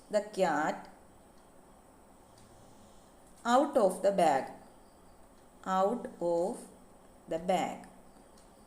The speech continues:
To let the cat out of the bag എന്ന് പറഞ്ഞാൽ രഹസ്യം പുറത്തറിയിക്കുക. അപ്പൊ spare the rod and spoil the child എന്ന് പറഞ്ഞാൽ ചെല്ലം പെരുത്താൻ ചിതലരിക്കും.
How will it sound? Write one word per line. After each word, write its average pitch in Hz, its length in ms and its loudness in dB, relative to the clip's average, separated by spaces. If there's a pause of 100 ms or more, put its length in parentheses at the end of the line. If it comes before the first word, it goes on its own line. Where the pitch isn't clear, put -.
(1900)
To 247 160 0
let 262 140 2 (120)
the 247 160 -2
cat 185 240 4 (160)
out 196 240 2
of 214 160 -4
the 196 160 0
bag 180 280 4 (140)
എന്ന് 165 120 -12
പറഞ്ഞാൽ 165 380 0 (420)
രഹസ്യം 240 480 2 (120)
പുറത്തറിയിക്കുക. 156 760 0 (1200)
അപ്പൊ - 120 -6 (100)
spare 311 520 10
the 330 60 6 (100)
rod 247 220 8 (140)
and 226 100 0 (120)
spoil 220 440 2
the 226 140 -2
child 202 320 2
എന്ന് 202 140 -2
പറഞ്ഞാൽ 202 380 2 (1040)
ചെല്ലം 269 400 4
പെരുത്താൻ 202 500 2
ചിതലരിക്കും. 175 720 2